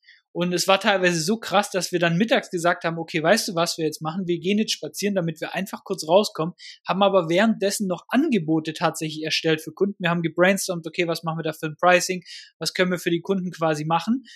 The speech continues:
sind dann quasi zurückgekommen ins Office und haben dann ein Angebot weggeschickt. Dann haben wir Podcast-Folgen während dem Spazierengehen abends um halb neun quasi noch gemacht. Irgendwie so <laughs> mit, mit drei Gehirnzellen übrig, weil da noch irgendwie musste da jetzt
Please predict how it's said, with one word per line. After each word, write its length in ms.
sind 180
dann 200
quasi 320
zurückgekommen 600
ins 120
Office 380
und 120
haben 160
dann 120
ein 100
Angebot 440
weggeschickt. 520
Dann 140
haben 100
wir 80
Podcast-Folgen 920
während 240
dem 120
Spazierengehen 760
abends 360
um 420
halb 320
neun 360
quasi 360
noch 200
gemacht. 380
Irgendwie 280
so 260
<laughs> 80
mit, 140
mit 200
drei 180
Gehirnzellen 640
übrig, 540
weil 240
da 140
noch 200
irgendwie 500
musste 260
da 120
jetzt 220